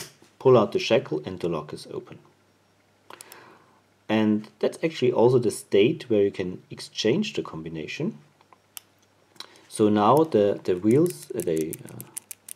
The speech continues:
do not move when you try to turn them with a finger, but you can use a tool,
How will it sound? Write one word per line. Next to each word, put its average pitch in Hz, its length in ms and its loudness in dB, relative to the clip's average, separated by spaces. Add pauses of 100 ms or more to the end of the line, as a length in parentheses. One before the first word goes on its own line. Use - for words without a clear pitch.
(300)
do 120 120 4
not 110 240 2
move - 340 2
when 104 160 -2
you 92 280 2
try 95 240 -2
to 92 380 -2 (460)
turn 113 260 4
them 107 140 2
with 98 160 -2
a 87 40 -4
finger, 151 420 -2 (680)
but - 220 2
you 208 60 2
can 123 260 4
use 127 260 4
a 104 80 -2
tool, 170 540 0